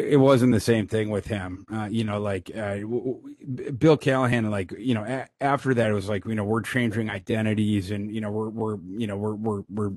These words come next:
we're coming into the twenty-first century and, you know, now we're gonna get, uh, you know, we're gonna, we're gonna recruit nationally. We're gonna, you know, bring the offense forward and all this sort of stuff. And so they were willing to give him a little bit of leash,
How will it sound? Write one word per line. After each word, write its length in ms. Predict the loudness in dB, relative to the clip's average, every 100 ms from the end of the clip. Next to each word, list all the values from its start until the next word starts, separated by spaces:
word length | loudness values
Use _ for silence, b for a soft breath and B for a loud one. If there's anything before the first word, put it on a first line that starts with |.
| -4
we're 160 | -6
coming 280 | -4 0 2
into 120 | 2
the 60 | 0
twenty-first 520 | 0 -2 -2 -4 -4
century 600 | 0 0 0 -2 0 0
and, 160 | -2 -8 B B B
you 80 | 0
know, 80 | 2
now 240 | 4 6
we're 120 | 6
gonna 140 | 6 4
get, 260 | 4 2
uh, 140 | 2 -4
you 140 | 2 2
know, 80 |
we're 140 | 2 2
gonna, 260 | 2 0
we're 260 | -2 2 2
gonna 180 | 2 0
recruit 400 | -2 2 4 4
nationally. 640 | 2 0 -2 -4 -4 -2
We're 160 | -2 -2
gonna, 380 | -2 -2 -4 -6 b b b b
you 80 | -2
know, 160 | -2 -2 -6 -10 -12
bring 280 | 2 4 6
the 100 | 4
offense 380 | 2 2 2 0
forward 560 | -2 2 4 6 4 4
and 100 | 2
all 140 | 2
this 180 | 2 2
sort 180 | 0 0
of 60 |
stuff. 460 | 0 0 2 0 -2
And 180 | -4 -6 B B B
so 220 | 0 0 0 -8 2
they 140 | 6
were 160 | 8 8
willing 320 | 8 8 6
to 40 |
give 220 | 6 4
him 140 | 4 2
a 60 |
little 180 | 2 0
bit 160 | 0 0
of 80 | 0
leash, 520 | -2 -4 -8 -12